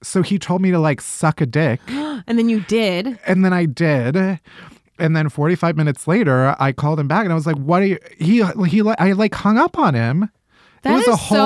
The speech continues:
Speaker 2: so rude.
Speaker 1: ordeal.
Speaker 2: Like, open the suitcase.
Speaker 1: Yeah, it was like, "You took, you took my suitcase."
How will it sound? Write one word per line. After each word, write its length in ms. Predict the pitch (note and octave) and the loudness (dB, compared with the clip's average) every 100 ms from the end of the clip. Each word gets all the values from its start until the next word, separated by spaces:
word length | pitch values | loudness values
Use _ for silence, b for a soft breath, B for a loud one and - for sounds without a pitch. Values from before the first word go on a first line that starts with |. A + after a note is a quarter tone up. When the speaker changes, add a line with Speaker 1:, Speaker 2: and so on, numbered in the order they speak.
| - | 4
Speaker 2:
so 40 | |
rude. 140 | F#3 F#3 | 4 4
Speaker 1:
ordeal. 380 | - D3 A#2+ | 2 4 2
Speaker 2:
Like, 160 | G#2+ B3+ - | 2 -2 -2
open 280 | D#4+ F#4 F#4 | -2 0 0
the 80 | F4+ | 0
suitcase. 880 | - G4+ - C#4+ F#3+ D3+ - - - | 0 -2 -2 -2 -2 -6 -10 -12 -6
Speaker 1:
Yeah, 300 | F3 A3 C4 | 0 2 2
it 20 | |
was 180 | A3 F#3+ | 0 0
like, 220 | G#3+ E3+ | -2 -2
"You 320 | F3 D#3 A3+ | -4 0 2
took, 240 | G#3 G3+ - | 0 -2 0
you 180 | G3+ | 0
took 320 | A3 - B3+ - | 0 0 -2 2
my 220 | E3+ F#3 | 2 2
suitcase." 460 | F3+ G3+ D#3+ B2 | 0 -4 -6 -8